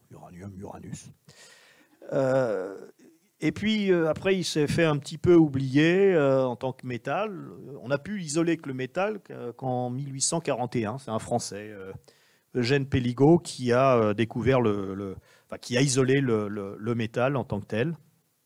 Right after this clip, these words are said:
Alors après, les, la, la, ça va se, se, se prolonger sur, euh, en dix-huit cent quatre-vingt-seize avec Henri Becquerel qui découvre la radioactivité, et en mille huit cent quatre-vingt-dix-huit,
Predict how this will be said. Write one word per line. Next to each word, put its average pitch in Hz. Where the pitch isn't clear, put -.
Alors 113
après, 185
les, 135
la, 120
la, -
ça -
va 120
se, 107
se, -
se -
prolonger 131
sur, 123
euh, 104
en 101
dix-huit 123
cent 135
quatre-vingt-seize 120
avec 113
Henri 110
Becquerel 110
qui 101
découvre 104
la 98
radioactivité, 90
et 139
en 107
mille 104
huit 104
cent 120
quatre-vingt-dix-huit, 104